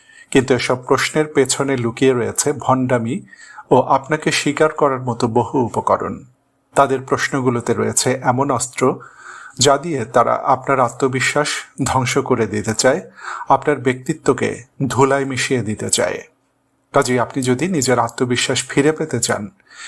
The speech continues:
নিজের ব্যক্তিত্বকে অনন্য উচ্চতায় নিয়ে যেতে চান, তাহলে ভণ্ড ও মিথ্যাবাদী মানুষদের এসব প্রশ্নের ধরন আপনাকে চিনতে হবে।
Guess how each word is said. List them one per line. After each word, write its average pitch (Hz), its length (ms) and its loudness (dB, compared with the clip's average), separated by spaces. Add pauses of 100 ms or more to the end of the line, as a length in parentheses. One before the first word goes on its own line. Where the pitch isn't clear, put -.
(220)
নিজের 143 280 4
ব্যক্তিত্বকে 147 760 0
অনন্য 143 500 0
উচ্চতায় 127 500 0
নিয়ে 120 200 -2
যেতে 120 280 -2
চান, 131 320 0 (420)
তাহলে 135 300 2
ভণ্ড 131 440 0
ও 165 220 2
মিথ্যাবাদী 131 680 0
মানুষদের 127 800 0
এসব - 360 0
প্রশ্নের 131 480 0
ধরন 113 480 -2
আপনাকে 123 400 0
চিনতে 127 340 0
হবে। 110 420 -2